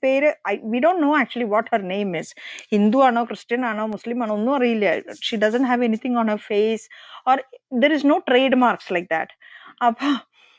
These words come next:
but I'm thinking, just because she stood, uh, on a right path, which is pro B J P path, which is, like, against this farmers' protest, ഈ കോൺഗ്രസിന്റെ ചംച്ച, സൈമ, അർഫ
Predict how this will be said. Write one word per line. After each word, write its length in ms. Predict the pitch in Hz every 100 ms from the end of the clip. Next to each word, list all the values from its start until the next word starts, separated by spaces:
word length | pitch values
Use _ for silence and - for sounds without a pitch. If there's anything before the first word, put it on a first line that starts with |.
| - -
but 140 | 285 -
I'm 320 | - 240 311
thinking, 460 | 339 285 220 202 233 302 190
just 280 | 185 247 302 -
because 280 | 339 359 370
she 220 | - 349
stood, 400 | 339 _ - 311
uh, 480 | 262 - - - 233
on 80 | 233
a 100 | 202
right 360 | 185 214 277
path, 380 | - - 208 185 -
which 140 | 220
is 80 | 240 - -
pro 200 | 254 277
B 180 | 247 220
J 160 | 240
P 160 | 240 233
path, 460 | 220 - 190 143 - 240
which 160 | 240
is, 100 | 226 -
like, 280 | 220 202 196
against 460 | 185 214 226 233 - -
this 80 | 208
farmers' 500 | - 180 170 175 180 -
protest, 320 | 247 285 208 -
ഈ 60 | 190
കോൺഗ്രസിന്റെ 1120 | 247 175 196 202 214 - - 214 208 226 226 - - - -
ചംച്ച, 340 | 202 196 196 208 208
സൈമ, 560 | 220 - 180 208 202 190 185 185 185 -
അർഫ 260 | 196 180